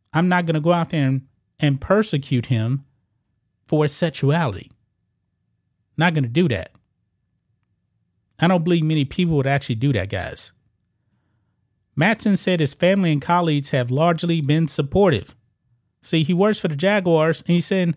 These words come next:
they're supportive. I don't see why people gotta come out and announce their sexuality. I don't. Uh, quote,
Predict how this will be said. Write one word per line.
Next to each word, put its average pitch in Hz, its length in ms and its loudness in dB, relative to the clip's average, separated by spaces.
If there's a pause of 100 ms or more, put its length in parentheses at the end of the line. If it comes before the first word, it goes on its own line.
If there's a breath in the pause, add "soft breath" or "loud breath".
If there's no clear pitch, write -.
(500)
they're 214 140 2
supportive. 190 640 0 (1800)
I 143 60 -2
don't 185 140 4
see 185 120 0
why 151 140 4
people 131 240 -2
gotta 123 220 0
come 127 180 0
out 117 300 -2 (420)
and 135 160 2
announce 120 340 0
their 107 120 -4
sexuality. 101 680 -6 (340)
I 117 60 -4
don't. 98 240 -6 (800)
Uh, 127 160 2
quote, - 420 2